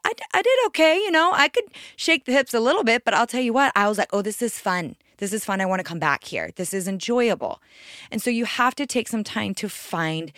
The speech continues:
your soulmate workout. For some people, that's lifting. For some people, that's running, swimming, whatever it is, take that time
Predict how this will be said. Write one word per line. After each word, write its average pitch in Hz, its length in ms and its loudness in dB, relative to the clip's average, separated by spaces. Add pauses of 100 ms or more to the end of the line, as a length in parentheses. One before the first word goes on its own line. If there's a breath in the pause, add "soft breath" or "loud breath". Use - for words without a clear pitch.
(340 loud breath)
your 202 440 0
soulmate 185 600 -4
workout. 147 320 -4
For 190 100 -10
some 214 240 -6
people, 220 280 -4
that's 214 240 -6
lifting. 180 320 -6
For 175 80 -10
some 196 240 -8
people, 202 200 -6
that's 190 240 -4
running, 175 440 -4
swimming, 190 420 -4
whatever 185 400 -4
it 220 160 -4
is, 208 460 -2 (440 loud breath)
take 214 360 -2
that 196 280 -2
time 190 640 -2